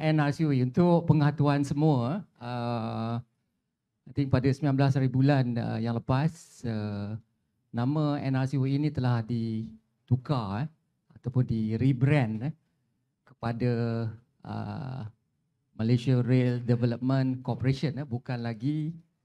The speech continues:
uh, N R C U E. N R C U E dah tinggal kenangan dah sebenarnya. Okey. Uh, okey, peranan, uh, N R C U E,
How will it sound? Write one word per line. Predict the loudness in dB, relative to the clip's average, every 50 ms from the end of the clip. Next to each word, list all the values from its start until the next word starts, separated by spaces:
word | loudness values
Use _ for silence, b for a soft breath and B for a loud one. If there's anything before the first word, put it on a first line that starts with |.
| _ _ _ _ _ _
uh, | -8 -6 -6 -6
N | -6 -4 -4 -2
R | -2 -4 -4
C | -2
U | -2 -2
E. | 0 0 0
N | 2 2
R | 2
C | 2 2
U | 2 2
E | 4
dah | 4 4
tinggal | 2 2 0 0 -2
kenangan | -2 0 2 4 4 4 2 0
dah | -2 -6 -6 -10 -14 _
sebenarnya. | _ -10 -8 -6 -6 -6 -6 -8 -10 -14 -20 _ _ _ _ _ _ _ _
Okey. | _ 2 2 2 2 -2 -8 _ _ _ b b b b b b b b _
Uh, | -2 0 2 4 4 4 4 4 4 2 2 2
okey, | 2 6 8
peranan, | 8 8 8 8 6 6 4 4 4 6 6
uh, | 8 8 8 8 6 4 2 0 0 -2 -2
N | -2 -2 0
R | 0 0
C | 0 2 0
U | 2
E, | 2 2 2 2 4 4 2 2